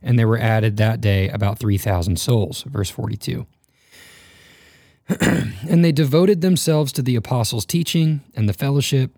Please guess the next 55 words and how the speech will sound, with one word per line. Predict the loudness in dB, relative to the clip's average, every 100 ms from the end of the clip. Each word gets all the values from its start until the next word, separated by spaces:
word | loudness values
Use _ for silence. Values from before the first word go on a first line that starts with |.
| -4
and | -2
the | 0
breaking | 0 2 0
of | 0
bread | 0 2 0 -4 _ -8
and | -4
the | -2
prayers. | 0 0 0 -4 -10 -12 _ _ _ -6
And | -4 -2 -2
awe | 0 0 0
came | 0 -2
upon | 0 0 0 0
every | 0 2 0
soul, | 0 0 -2 -2 -12 _ _ _
and | 2 4
many | 6 4
wonders | 4 4 4 2
and | 2 0
signs | 2 2 2 2
were | 2
being | 2 2
done | 2 2 2
through | 0 -2
the | -2
apostles. | -2 -2 -2 -4 -10 -14 _ _ _ _ -10
And | -8
all | -2 2 4
who | 4
believed | 2 2 2 2 2 -2 -8
were | -6 -4
together | -2 -2 0 0 -4 -2
and | 0
had | 0
all | 0 0 0
things | 2 2 4
in | 2
common. | 0 -2 0 -2 -6 _ _ _ _ -2
And | 2
they | 2
were | 2
selling | 0 2 2
their | 2
possessions | 0 0 2 2 2 2 2
and | 2 0
belongings | 0 2 2 2 2 2 0
and | -2
distributing | -4 -2 0 2 2
the | 0
proceeds | 0 -2 0 -2 -2
to | -4
all | -2 0 2
as | 0 0
anyone | 2 2 4
had | 2 2 2
need. | 0 0 -4